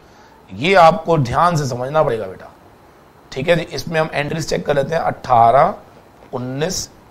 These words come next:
उन्नीस ए, उन्नीस बी, बीस, इक्कीस,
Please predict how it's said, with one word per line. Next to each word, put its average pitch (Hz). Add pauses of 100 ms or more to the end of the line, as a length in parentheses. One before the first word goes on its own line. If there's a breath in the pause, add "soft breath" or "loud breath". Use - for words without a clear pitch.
(240)
उन्नीस 135
ए, 185 (180)
उन्नीस 123
बी, 147 (120)
बीस, 123 (120)
इक्कीस, -